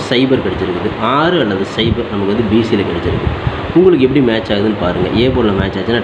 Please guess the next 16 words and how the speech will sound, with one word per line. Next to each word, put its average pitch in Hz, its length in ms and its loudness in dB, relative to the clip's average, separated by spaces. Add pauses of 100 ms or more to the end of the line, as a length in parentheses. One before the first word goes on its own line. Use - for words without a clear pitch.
ட்ரை 92 160 2
பண்ணுங்க. 120 300 2
தில்லுக்கு 113 260 2
திட்டு 101 180 2
பி 107 80 4
சியிலே 104 280 2
கொடுக்குறேன். 95 360 0
போர்டு 117 220 4
மாறாம 110 420 2 (800)
ஒரு 123 140 4
வெற்றி 120 240 2
கிடைக்கும் 110 320 0
அப்படிங்கிற 104 300 2
நம்பிக்கையில 104 380 2
ஆறாம் 113 360 2
நம்பரே 101 220 -2